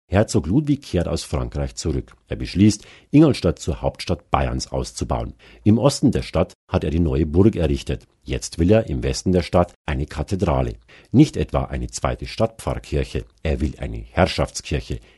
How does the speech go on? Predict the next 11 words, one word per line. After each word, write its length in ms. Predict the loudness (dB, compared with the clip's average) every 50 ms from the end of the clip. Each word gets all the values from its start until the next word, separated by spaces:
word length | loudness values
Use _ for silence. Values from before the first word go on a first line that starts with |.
| _ _
Hier 340 | _ 4 6 6 6 6 4 0
will 240 | -2 -2 -2 -2 -2
er 140 | -6 -6 -4
bestattet 480 | -4 -4 0 0 0 2 2 0 0
werden. 280 | 2 2 2 2 -2 -4 -6 -16 -20 -20 _
Hier 280 | -2 4 6 6 6 6
sollen 320 | 6 4 4 6 6 4
nach 300 | 4 2 0 -2 -4 -6
ihm 240 | -6 -6 -6 -6 -6
die 100 | -6 -6
Herzöge 640 | -4 -4 -4 -4 -4 0 2 2 4 6 4 4